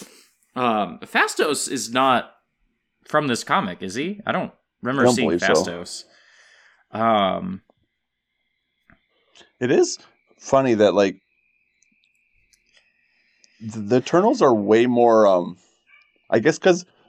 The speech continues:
Speaker 2: I guess that makes sense 'cause they're, like, immortal beings, that they're way more lackadaisical than all of Kirby's other characters.
Speaker 1: Yeah, yeah. Um, it, especially, like, in the last couple issues of this series, Cersei is just kind of a sociopath <laughs> because she's just like, "Ah, whatever, I have a pet human now, whatever."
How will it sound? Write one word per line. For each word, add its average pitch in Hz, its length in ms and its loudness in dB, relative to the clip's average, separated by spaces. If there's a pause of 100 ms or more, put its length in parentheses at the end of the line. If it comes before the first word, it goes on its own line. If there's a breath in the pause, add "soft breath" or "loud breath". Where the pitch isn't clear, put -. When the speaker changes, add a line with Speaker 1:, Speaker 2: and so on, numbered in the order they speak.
(140)
Speaker 2:
I 110 80 2
guess 139 160 2
that 139 140 4
makes 127 160 -2
sense 110 220 2
'cause 101 160 -4
they're, 98 120 2
like, 98 220 2
immortal 95 380 0
beings, 92 380 -2
that 95 100 -4
they're 92 140 0
way 101 120 0
more 104 260 2
lackadaisical 92 800 -4
than 107 100 0
all 107 180 4
of 107 80 -8
Kirby's 107 240 -2
other 107 160 2
characters. 123 680 0
Speaker 1:
Yeah, 175 560 -2
yeah. 113 480 0
Um, 156 540 2 (540 loud breath)
it, - 580 -4
especially, 302 480 0
like, 226 220 -2
in 208 140 0
the 208 120 2
last 156 440 0
couple 185 260 -4
issues 131 340 -4
of 113 100 -8
this 117 140 -4
series, 110 520 0
Cersei 392 520 -2
is 240 160 -2
just - 320 -4
kind 135 260 -2
of 120 80 0
a 117 60 -2
sociopath 185 1000 -2
<laughs> - 20 -18
because 214 300 -6
she's 208 180 -6
just 196 120 -10
like, 220 140 0
"Ah, 330 260 4
whatever, 285 400 4
I 190 80 6
have 233 140 4
a 226 40 -4
pet 254 260 2
human 233 440 0
now, 113 360 4
whatever." 185 580 2